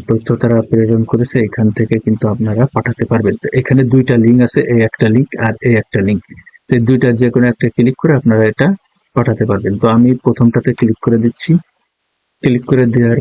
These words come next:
পরে এটা ওপেন হয়ে গেল। দেখেন এই যে, যে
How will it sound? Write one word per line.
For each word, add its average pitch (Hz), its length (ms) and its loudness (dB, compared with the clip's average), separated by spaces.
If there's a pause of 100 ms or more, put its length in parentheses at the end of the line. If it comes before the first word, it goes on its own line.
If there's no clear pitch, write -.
(120)
পরে 117 340 2 (560)
এটা 131 220 0
ওপেন 123 280 2
হয়ে 117 220 0
গেল। - 160 0 (280)
দেখেন 117 260 0 (440)
এই 135 140 2
যে, 127 120 2
যে 120 480 0